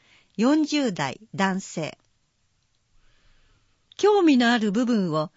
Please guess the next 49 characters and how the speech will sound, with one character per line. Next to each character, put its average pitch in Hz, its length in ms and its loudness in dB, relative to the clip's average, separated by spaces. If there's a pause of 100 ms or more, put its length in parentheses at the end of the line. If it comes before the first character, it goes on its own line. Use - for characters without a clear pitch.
(220)
二 247 140 4
次 330 140 4
元 339 260 2
コ 302 200 -2
ー 247 60 0
ド 185 140 -2
で 160 220 -4 (340)
読 269 160 4
み 311 160 6
取 277 260 2
り - 140 -2
閲 254 220 0
覧 311 240 2
で 269 100 2
き 262 160 -4
る 208 80 -2
の 175 140 -4
で、 139 200 -8 (400)
す - 200 -6
ご 381 160 2
く 262 260 -4
便 302 220 2
利 220 100 -4
だ 180 140 0
と 160 100 -6
感 208 240 -2
じ 196 140 -4
ま 180 100 -4
し - 160 -12
た。 - 160 -8 (640)
議 277 120 0
会 349 240 4
だ 330 120 4
よ 320 60 4
り 277 120 2
の 240 100 2
よ 247 160 2
う 226 60 2
な 220 140 0
冊 262 320 -2
子 240 140 -2
を 214 40 0
い 214 80 -2
た 247 100 0
だ 247 120 0
か 240 140 -2
な 220 120 0
い 202 100 -2
と、 190 240 -4